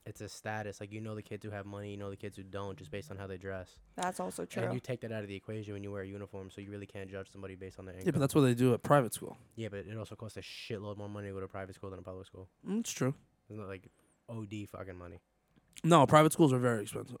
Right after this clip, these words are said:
Speaker 3: I went
Speaker 2: Mm.
Speaker 3: to a private school here in, in America, and it sucked.
Speaker 1: Where the fuck
Speaker 2: Yeah,
Speaker 1: did you
Speaker 2: oh.
Speaker 1: go?
Speaker 3: I told you, the Waldorf school.
Speaker 1: What the fuck is that?
Speaker 3: Uh,
Speaker 2: Waldorf, like Gossip Girl? I mean, I don't know if you've ever
Speaker 3: Well, like
Speaker 2: <laughs>
Speaker 3: Waldorf, the salad or the hotel. That's what I always tell
Speaker 1: <laughs>
Speaker 3: people.
Speaker 1: Hotel.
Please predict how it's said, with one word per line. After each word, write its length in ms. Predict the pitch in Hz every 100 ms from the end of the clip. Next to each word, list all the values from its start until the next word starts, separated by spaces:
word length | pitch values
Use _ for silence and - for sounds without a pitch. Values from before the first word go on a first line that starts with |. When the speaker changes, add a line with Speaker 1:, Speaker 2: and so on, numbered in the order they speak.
| -
Speaker 3:
I 100 | 151
went 120 | 175
Speaker 2:
Mm. 20 |
Speaker 3:
to 60 | 175
a 40 |
private 240 | 147 139 117
school 140 | 120
here 260 | 117 113 - - _
in, 240 | 127 117 110 -
in 160 | 113
America, 380 | 113 110 104 101 117
and 100 | 104
it 80 |
sucked. 380 | - 107 - -
Speaker 1:
Where 120 | 107 110
the 60 |
fuck 100 | 190
Speaker 2:
Yeah, 120 | 220 196
Speaker 1:
did 60 | 170
you 60 |
Speaker 2:
oh. 20 | 123 107
Speaker 1:
go? 60 | -
Speaker 3:
I 40 |
told 220 | - 180 185
you, 60 |
the 60 | 131
Waldorf 380 | 165 214 135 113
school. 300 | - - - - _ _ _ -
Speaker 1:
What 120 | 98
the 80 | -
fuck 180 | 117 117
is 100 | 110
that? 260 | 120 117 95
Speaker 3:
Uh, 140 | 113
Speaker 2:
Waldorf, 500 | 120 214 240 277 320 262
like 240 | 208 -
Gossip 320 | 196 190 -
Girl? 340 | - 247 269 269
I 80 | 196
mean, 160 | 196
I 80 | 196
don't 120 | 202
know 160 | 208 202
if 80 | 214
you've 160 | 220 190
ever 400 | 208 208 214 226
Speaker 3:
Well, 160 | 165
like 200 | 165 -
Speaker 2:
<laughs> 20 | 160
Speaker 3:
Waldorf, 400 | 165 160 151 -
the 80 |
salad 420 | 139 143 139 143 139
or 60 |
the 100 | 120
hotel. 460 | 123 113 - 120 101
That's 180 | 110 -
what 80 | 117
I 120 | 113
always 200 | 113 113
tell 120 | 113 113
Speaker 1:
<laughs> 20 |
Speaker 3:
people. 220 | 110 110
Speaker 1:
Hotel. 540 | 107 104 104 104 101